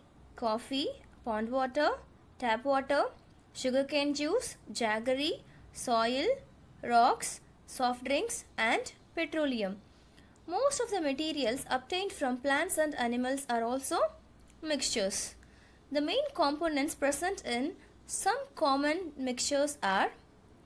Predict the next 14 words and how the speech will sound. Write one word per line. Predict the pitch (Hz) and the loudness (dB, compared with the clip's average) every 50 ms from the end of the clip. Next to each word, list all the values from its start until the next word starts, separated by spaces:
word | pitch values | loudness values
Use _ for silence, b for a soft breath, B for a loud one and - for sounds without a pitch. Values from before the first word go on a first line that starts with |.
| - - - - - - - - - B B B B B B B B B B - - - | -20 -20 -20 -20 -20 -20 -20 -20 -20 B B B B B B B B B B -20 -6 -2
a | 277 294 | 0 2
cup | 285 339 339 480 539 | 4 4 4 6 6
of | 587 571 - | 4 4 4
tea | - 359 381 349 320 285 | 2 2 2 4 4 2
is | 311 - 262 | 2 2 2
a | 247 | 0
mixture | 240 240 247 247 247 - - 285 214 214 - | 2 2 0 0 0 0 2 2 2 2 4
of | 214 202 220 294 320 - - | 2 2 2 2 0 0 0
several | - 339 339 381 403 415 415 403 - | 2 2 4 4 2 0 0 0 0
components | 254 233 220 240 247 240 233 196 170 196 294 320 - - - | 0 0 0 0 -2 -2 -2 0 -2 -2 -4 -4 -8 -12 -12
such | - - 320 320 - - | -6 -4 -4 -2 -2 0
as | 254 214 285 403 - - - 220 | 0 0 0 0 -2 -4 -6 -8
water, | 214 208 202 196 202 - 254 254 294 480 523 - - - B B B B B B - | -6 -4 -2 -2 -2 -2 0 0 0 0 -2 -6 -14 -20 B B B B B B -6
tea | 269 262 247 | -4 -4 -2